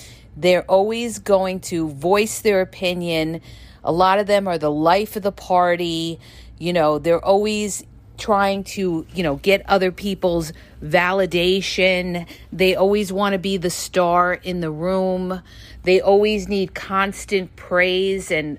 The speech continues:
uh, you know, to be admired. Whereas a covert narcissist, I call the covert narcissist the biggest snake out there. Why? Because a covert narcissist won't tell you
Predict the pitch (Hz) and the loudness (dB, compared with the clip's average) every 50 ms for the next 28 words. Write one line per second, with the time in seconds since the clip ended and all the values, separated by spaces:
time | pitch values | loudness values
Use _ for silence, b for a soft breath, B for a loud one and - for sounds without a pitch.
0 | - - 160 151 143 139 131 - - - - - - - - - - 190 180 165 | -10 -6 -4 -4 -4 -4 -6 -8 -12 -18 -20 -20 -20 -20 -20 -12 -8 -6 -4 -4
1 | 139 127 123 120 - - - - - 156 170 165 151 131 143 151 165 180 190 190 | -4 -4 -6 -8 -14 -20 -20 -14 -10 -6 -4 -4 -4 -4 -2 0 2 4 4 4
2 | 196 190 190 190 185 180 180 175 175 - B B B B B B B B B B | 2 0 0 -2 -2 -2 -2 -4 -6 -10 B B B B B B B B B B
3 | B B - 170 202 208 208 208 208 202 196 185 190 175 - - - - 269 269 | B B -2 2 4 4 6 6 4 2 2 0 -4 -6 -8 -10 -6 0 2 2
4 | 302 320 294 302 302 285 214 214 208 196 190 190 190 185 - 180 170 - - 170 | 2 2 2 0 0 0 -2 -2 -2 0 0 0 0 -2 -6 -10 -8 -4 -2 -2
5 | 165 165 - - - 180 190 240 254 - 269 285 285 233 214 - - - 214 196 | -2 -2 -6 -6 -4 -2 -2 -2 -2 -4 -4 -4 -2 -2 -4 -6 -6 -4 -2 -2
6 | 202 185 190 185 185 - 160 160 160 156 151 156 - - 147 - - 156 143 143 | -2 0 -2 -2 -2 -2 -2 -2 -2 -2 -2 -2 -4 -8 -12 -8 -6 -4 -4 -4
7 | 143 - - - - - B B B B B B B 151 175 165 135 - 196 190 | -6 -8 -14 -20 -20 -20 B B B B B B B -4 -4 -2 2 2 2 2
8 | 185 208 196 - - - - 180 185 175 170 165 165 - - - 151 147 143 139 | 2 0 -2 -2 -6 -12 -10 -6 -2 -2 -2 -2 -2 -4 -6 -4 -4 -4 -4 -4
9 | - - 135 120 117 113 107 - - - B B B B B B B B 160 160 | -4 -6 -6 -6 -6 -6 -10 -12 -14 -20 B B B B B B B B -2 2
10 | 180 180 180 180 190 202 214 233 254 269 - B B B B B B B 214 196 | 4 4 4 4 2 0 -2 -4 -8 -10 -10 B B B B B B B -4 -2
11 | - 214 196 170 190 180 - - - 247 269 302 311 339 320 262 240 226 208 214 | 0 0 0 0 0 -2 -4 -2 2 2 2 2 2 -2 -2 -2 -2 0 2 2
12 | 214 208 - 214 190 - 190 180 175 - - 170 151 180 196 208 220 214 - - | 0 0 -4 -10 -10 -6 -6 -6 -6 -8 -10 -8 -2 0 0 0 0 -2 -8 -14
13 | - - 214 202 202 190 170 139 147 139 135 131 135 | -8 -4 -2 0 0 0 -2 -4 -6 -6 -6 -6 -8